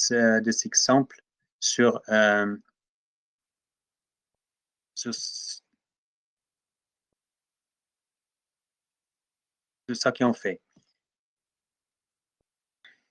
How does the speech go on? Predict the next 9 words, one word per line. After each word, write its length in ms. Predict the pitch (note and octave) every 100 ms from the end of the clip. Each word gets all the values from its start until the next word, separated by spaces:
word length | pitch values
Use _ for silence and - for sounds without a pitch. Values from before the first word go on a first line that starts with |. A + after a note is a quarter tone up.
| _ _ - - _
Alors, 400 | C3+ C#3+ C3+ B2+ - _ _
comme 120 | - B2+
je 140 | C#3+
dis, 280 | C3 E3+ D#3
on 100 | C3
travaille 320 | - B2+ C3+
beaucoup 300 | A#2+ D3 -
en 120 | F3 D#3+
partenariat. 760 | A#3+ - A#2+ A2+ G#2+ A2+ F#3+